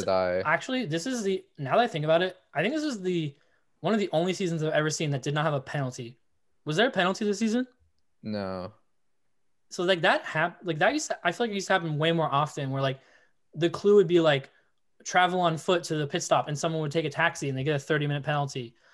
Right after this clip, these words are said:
Speaker 2: Like, that used to happen all the time. Didn't happen at all this season. So weird.
Speaker 1: Yeah, everyone played pretty clean besides
Speaker 2: Um,
Speaker 1: the
Speaker 2: the
Speaker 1: working
Speaker 2: most, like,
Speaker 1: guy.
Speaker 2: iconic,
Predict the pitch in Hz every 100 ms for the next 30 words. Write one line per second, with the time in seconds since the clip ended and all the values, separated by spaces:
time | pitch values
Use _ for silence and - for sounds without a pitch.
0 | - 151 180 214 214 190 151 - 151 143
1 | 160 120 110 123 - _ _ 175 165 160
2 | 131 - 135 127 123 127 117 117 120 -
3 | 160 127 107 98 95 101 _ _ - 120
4 | 120 110 - 113 107 - 104 101 - 107
5 | 101 98 95 107 - - 104 147 135 95
6 | 90 87 - 180 190 220 208 190 131 -
7 | 143 - - - 151 156 143 117